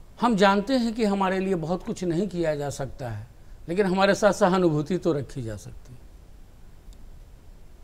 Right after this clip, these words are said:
आज बैंकर आपके घर के लोग हैं, आपके परिवार के लोग हैं,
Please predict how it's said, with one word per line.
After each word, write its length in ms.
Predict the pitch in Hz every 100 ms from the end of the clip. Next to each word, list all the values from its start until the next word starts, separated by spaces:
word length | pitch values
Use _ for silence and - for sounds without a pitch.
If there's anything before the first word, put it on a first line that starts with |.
| - - - - -
आज 140 | 147
बैंकर 440 | 147 151 170 202 202
आपके 340 | - - 185
घर 180 | 123 135
के 140 | 156
लोग 180 | 135 120
हैं, 80 | 131
आपके 200 | 117 131
परिवार 420 | 127 120 110 110
के 140 | 104
लोग 160 | 110 104
हैं, 140 | 113